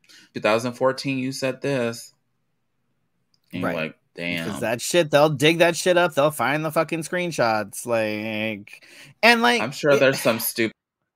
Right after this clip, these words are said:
Speaker 1: shit that I've said back in the day that I probably would
Speaker 2: I
Speaker 1: read
Speaker 2: mean,
Speaker 1: that and
Speaker 2: we
Speaker 1: be like,
Speaker 2: all
Speaker 1: "You
Speaker 2: say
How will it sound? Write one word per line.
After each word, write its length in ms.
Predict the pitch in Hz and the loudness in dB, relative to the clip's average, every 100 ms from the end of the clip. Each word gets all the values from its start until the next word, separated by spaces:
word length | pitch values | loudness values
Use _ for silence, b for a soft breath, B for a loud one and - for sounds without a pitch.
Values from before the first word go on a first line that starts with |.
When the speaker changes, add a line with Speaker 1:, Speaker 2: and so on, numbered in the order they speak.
| _ _ - 104 | _ _ -8 -6
Speaker 1:
shit 280 | - 104 87 | 0 0 0
that 100 | 80 | -2
I've 240 | 78 82 | -2 -4
said 460 | - 85 80 78 - | -4 -4 -4 -6 -6
back 260 | 82 80 87 | -4 -4 -8
in 80 | |
the 100 | 73 | -8
day 340 | 71 73 69 71 | -4 -4 -4 -6
that 200 | - _ - | -8 _ -8
I 100 | 85 | -8
probably 300 | - 92 82 | -4 -4 -4
would 120 | 78 | -4
Speaker 2:
I 80 | 359 | -4
Speaker 1:
read 60 | 370 | -4
Speaker 2:
mean, 100 | 370 | -2
Speaker 1:
that 80 | - | 0
and 60 | |
Speaker 2:
we 100 | 254 | 2
Speaker 1:
be 60 | 269 | 2
like, 80 | - | 4
Speaker 2:
all 220 | 214 240 | 6 6
Speaker 1:
"You 60 | 220 | 4
Speaker 2:
say 140 | 180 | 0